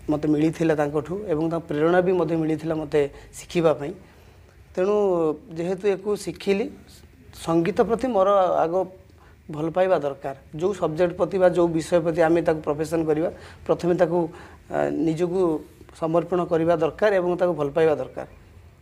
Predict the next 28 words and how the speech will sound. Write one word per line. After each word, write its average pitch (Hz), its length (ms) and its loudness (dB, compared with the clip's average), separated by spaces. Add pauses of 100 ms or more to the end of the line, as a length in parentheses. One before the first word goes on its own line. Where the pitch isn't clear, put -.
(200)
ତେଣୁ 175 160 0
ତାକୁ 185 480 -2
ବାଧ୍ୟ 180 340 2
କରି 180 200 4
ମୁଁ 202 160 0
ଧୀରେ 151 200 0
ଧୀରେ, 160 180 0
ଧୀରେ 151 180 -2
ଧୀରେ 165 420 -8 (460)
ଆସିଲି। 190 380 -2 (240)
ପରବର୍ତ୍ତୀ 151 400 -2
ପରେ 151 480 0 (140)
ସଙ୍ଗୀତ 165 380 0
ମହାବିଦ୍ୟାଳୟ 156 400 2
ମୁଁ 160 140 -2
ପଢ଼ିଲି, 151 460 0 (540)
ସେଠି 156 280 0
ଗୁରୁ 151 180 0
ଶ୍ରୀ 151 140 -6
ଚନ୍ଦନ 151 340 0
କୁମାର 147 260 2
ଜେନା, 143 300 0 (1400)
ଆଉ 131 300 -2
ତାପରେ 139 360 2
ୟୁନିଭର୍ସିଟି 139 460 0
ଅଫ୍ 147 120 0
କଲଚରରେ 143 420 2
ମୁଁ 147 200 -2